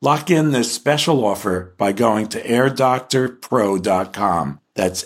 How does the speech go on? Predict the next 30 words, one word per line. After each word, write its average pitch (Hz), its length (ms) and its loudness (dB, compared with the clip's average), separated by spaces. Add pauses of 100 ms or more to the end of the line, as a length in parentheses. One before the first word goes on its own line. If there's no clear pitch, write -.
A 120 220 2
I 113 380 0
R 92 480 0
D 107 280 0
O 110 120 0
C 127 580 -2
T 170 220 2
O 143 180 2
R 107 360 0 (160)
P 143 140 2
R 143 280 0
O 95 300 0
dot 120 360 -2
com 87 420 -4 (140)
and 80 160 -2
use 95 220 0
the 92 60 -4
promo 110 440 0
code 123 400 -2 (300)
bittman. 65 400 -4 (1900)
We're 143 480 0
all 165 160 2
drinking 139 400 -2
more 135 240 0
water 139 300 2
these 127 220 -2
days, 127 400 0
and 120 280 0
we're 120 160 0
all 117 560 0